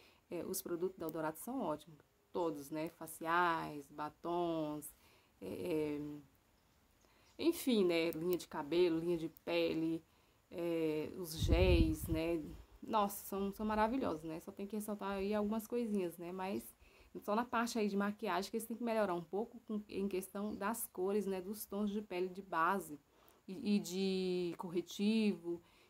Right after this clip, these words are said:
que eu vi que também não tem muita opção. É, a, o pó, o pó também. O pó também não tem muita opção de escolher.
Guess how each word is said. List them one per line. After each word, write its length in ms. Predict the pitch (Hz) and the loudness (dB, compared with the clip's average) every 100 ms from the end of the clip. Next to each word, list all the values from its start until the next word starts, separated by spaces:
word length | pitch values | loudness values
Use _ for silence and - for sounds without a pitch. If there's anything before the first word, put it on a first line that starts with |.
| - | -6
que 60 | |
eu 60 | 190 | -2
vi 100 | 180 | -2
que 100 | 196 | -2
também 200 | 196 180 | 0 2
não 120 | 190 | 2
tem 180 | 196 185 | 2 2
muita 220 | 180 175 | 2 0
opção. 500 | 165 - - 180 180 - - _ - | -4 -6 -2 0 0 -4 -20 _ -8
É, 1040 | 180 175 170 170 165 160 165 160 160 160 | -4 0 0 2 2 2 2 0 -2 -4
a, 120 | - - | -6 -6
o 80 | - | -8
pó, 300 | 208 190 196 208 - | -4 -2 -2 -2 -6
o 80 | 208 | -6
pó 380 | - 180 233 - _ | 2 2 2 -2 _
também. 380 | 196 175 165 208 | -4 0 2 2
O 1160 | - _ _ _ _ _ _ _ _ _ _ - | -2 _ _ _ _ _ _ _ _ _ _ -12
pó 100 | 165 | -10
também 360 | 170 165 165 180 | -6 -2 0 0
não 120 | 180 | 0
tem 120 | 185 | -2
muita 180 | 185 190 | -4 -4
opção 300 | 196 - 196 | -8 -6 -4
de 80 | 185 | -4
escolher. 400 | - 202 175 | -8 -8 -8